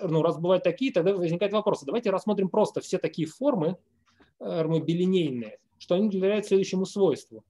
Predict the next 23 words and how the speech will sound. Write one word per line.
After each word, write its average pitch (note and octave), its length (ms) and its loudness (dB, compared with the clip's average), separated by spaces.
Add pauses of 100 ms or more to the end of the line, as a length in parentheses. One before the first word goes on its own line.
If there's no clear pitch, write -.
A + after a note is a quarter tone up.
(260)
что D3 340 -6
для D3 280 -4
любых F3 460 2
векторов D#3+ 580 -2
У F3+ 140 0
и C#3+ 120 2
В G3+ 400 -2 (720)
бета C#3 600 -2 (140)
У D3 340 -4
В D#3 500 -6 (320)
равно C#3+ 360 -4
нулю, C3+ 300 -4
тогда C#3 340 0
и D3+ 80 2
только C#3+ 260 -4
тогда, D3+ 360 0
когда C3+ 480 -6
бета C#3 560 -4 (280)
от C3+ 260 -10
В D3 380 -2
У E3 240 -4 (280)
равно B2 360 -6
нулю. A2+ 320 -8